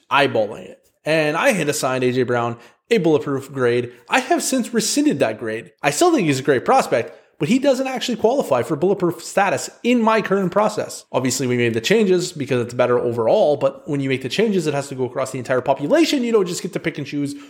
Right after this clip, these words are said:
which players it applies to. So moving A J Brown from bulletproof to coin flip was a bit of a sad day for me. Nevertheless, we still love A J Brown.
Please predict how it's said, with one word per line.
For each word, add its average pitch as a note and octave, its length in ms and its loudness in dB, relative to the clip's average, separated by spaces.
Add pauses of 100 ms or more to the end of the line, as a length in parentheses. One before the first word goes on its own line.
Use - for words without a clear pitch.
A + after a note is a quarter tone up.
which F3 220 0
players C3 260 0
it C3 80 -2
applies C4 360 2
to. A3+ 200 -2 (220)
So G3 260 2
moving B3+ 280 0
A F#3+ 120 2
J F3+ 140 2
Brown C#3+ 280 -2
from C#4+ 220 2
bulletproof G#3+ 440 0
to G#3+ 80 -2
coin F#3+ 200 -2
flip E3+ 400 -2
was F4 200 0 (100)
a C#4+ 80 0
bit A#3 160 4
of A3+ 80 -2
a G#3+ 40 4
sad F3 320 0
day B2+ 140 2
for E2 220 -8
me. - 200 -20 (120)
Nevertheless, F#3+ 840 -2 (160)
we D3 140 -4
still G3+ 180 2
love C3 180 2
A B2 100 -4
J - 100 -12
Brown. - 220 -20